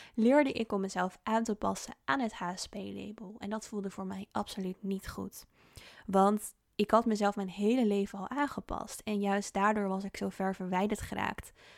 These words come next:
van wie ik was. In onder andere dus de eetstoornis, ehm, en andere dingen waar ik mee worstelde.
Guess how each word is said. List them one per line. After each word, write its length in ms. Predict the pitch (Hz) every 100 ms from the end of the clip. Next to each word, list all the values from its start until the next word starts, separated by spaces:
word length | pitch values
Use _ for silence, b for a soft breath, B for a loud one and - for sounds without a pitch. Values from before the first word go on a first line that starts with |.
| B
van 280 | - - 233
wie 160 | 214 196
ik 120 | 190
was. 480 | 190 190 190 - - b b b _
In 220 | - 240
onder 200 | - 180
andere 260 | 165 175 196
dus 200 | 190 196
de 100 | -
eetstoornis, 880 | - 226 - 196 190 190 190 - - -
ehm, 400 | 208 196 190 185 196
en 200 | 202 202
andere 320 | - 233 208
dingen 280 | 196 190 185
waar 140 | 185
ik 100 | 190
mee 180 | 190 185
worstelde. 480 | 185 180 - -